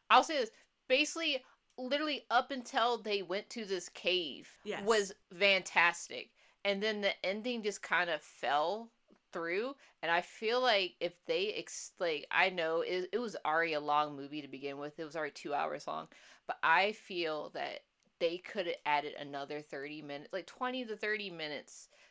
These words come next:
Speaker 1: fleshed out that ending, had a good fight. It'd have been great. Like, maybe even,
Speaker 2: Yeah.
Speaker 1: like,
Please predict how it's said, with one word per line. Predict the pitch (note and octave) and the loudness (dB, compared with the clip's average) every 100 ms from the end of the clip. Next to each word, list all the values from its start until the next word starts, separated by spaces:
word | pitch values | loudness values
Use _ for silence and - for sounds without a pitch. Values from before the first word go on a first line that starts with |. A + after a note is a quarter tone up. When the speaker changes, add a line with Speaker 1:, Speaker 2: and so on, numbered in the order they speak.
| _ | _
Speaker 1:
fleshed | - - C#4 C#4+ - B3+ | -12 2 4 4 2 4
out | B3+ B3+ G3+ | 6 6 4
that | G#3+ D#3+ | 4 4
ending, | F3 G3+ G3 D#3 C3 B2+ - _ _ - | 2 -2 -2 -4 -6 -10 -20 _ _ -16
had | G3 A3 A#3+ | -2 4 4
a | G3+ | 4
good | D3+ E3+ F3 F#3 | 0 2 2 0
fight. | - - C#3+ E3 G3+ _ _ _ _ _ - | -6 -2 0 -2 -6 _ _ _ _ _ 0
It'd | C4 | 0
have | D4 | 2
been | D#4+ D4+ | -2 -4
great. | B3+ A#3+ C#4+ G#3+ - _ | -2 2 2 0 -8 _
Like, | B3 B3 | -2 -2
maybe | A#3+ C4+ D#4+ D#4 | 0 0 -2 -4
even, | C4+ C4 C4+ C4+ B3+ | -6 -6 -2 -2 -2
Speaker 2:
Yeah. | |
Speaker 1:
like, | G#3 F#3+ F#3 F3 - | 0 0 0 -4 -8